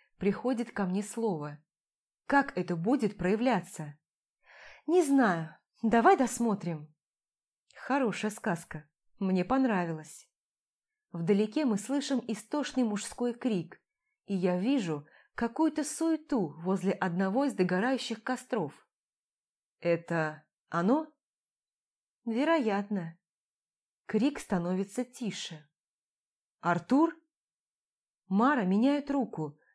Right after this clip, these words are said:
закрывая теперь другой глаз. «Нет, это сын гор. Упал на угли и немного запёкся». Цинично улыбается Мара. Дага. В угли?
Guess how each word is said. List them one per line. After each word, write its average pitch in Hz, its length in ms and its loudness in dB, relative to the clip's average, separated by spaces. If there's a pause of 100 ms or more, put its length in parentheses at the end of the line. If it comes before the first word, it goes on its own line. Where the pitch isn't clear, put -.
закрывая 208 640 0
теперь 175 540 -4
другой 214 500 0
глаз. 160 500 -8 (720)
«Нет, 330 540 0 (100)
это 330 360 2
сын 247 460 0
гор. 175 380 2 (500)
Упал 254 440 4
на 214 220 0
угли 202 540 0
и 214 40 -4
немного 277 480 0
запёкся». 285 840 -4 (580)
Цинично 190 720 -2
улыбается 180 640 -2
Мара. 165 500 -4 (960)
Дага. 185 760 -2 (1000)
В 185 240 0
угли? 254 540 4